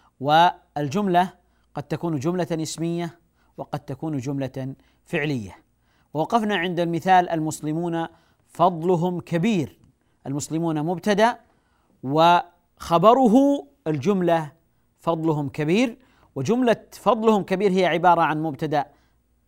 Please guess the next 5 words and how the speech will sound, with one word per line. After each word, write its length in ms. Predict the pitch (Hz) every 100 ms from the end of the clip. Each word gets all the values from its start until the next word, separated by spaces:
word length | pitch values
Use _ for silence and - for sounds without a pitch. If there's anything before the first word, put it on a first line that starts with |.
| _
ثاني 360 | - 170 165 151
وهو 280 | 139 143
فضله، 640 | 127 165 165 185 170 202 - _ _
فضلهم، 500 | 165 170 175 254 294 _ _ _
وكبير 800 | 131 151 160 - 156 143 160 160